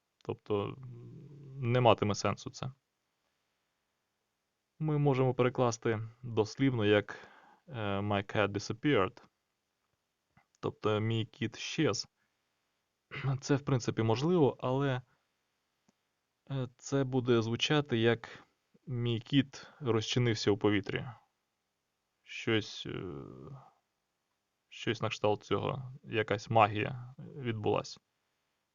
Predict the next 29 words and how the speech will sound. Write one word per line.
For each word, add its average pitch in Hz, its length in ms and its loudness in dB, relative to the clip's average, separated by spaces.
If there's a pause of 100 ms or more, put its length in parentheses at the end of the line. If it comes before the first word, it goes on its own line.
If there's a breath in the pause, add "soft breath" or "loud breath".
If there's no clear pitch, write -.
(100)
Тобто 127 260 -4
disappeared, 127 800 0 (120)
vanished 113 680 2 (280)
і 113 120 -4
тому 110 300 -4
подібне 110 580 0 (320)
я 117 260 -4
б - 60 -6
тут - 160 -2
не 107 80 2
використовував 104 600 2
би. - 140 -10 (1080)
Є 139 240 2
у 151 60 4
нас 127 180 2
стандартна 107 520 0
форма 110 580 -2 (100)
«My 104 400 0
cat 139 320 0 (220)
is 104 420 -2
missing». 110 460 -4 (300)
Треба 110 260 -2
запам'ятати. 107 640 -4 (3250 loud breath)
Далі 175 300 2
у 190 100 4
нас 156 240 2
є 151 80 6
частина 131 400 0
побажання. 104 600 2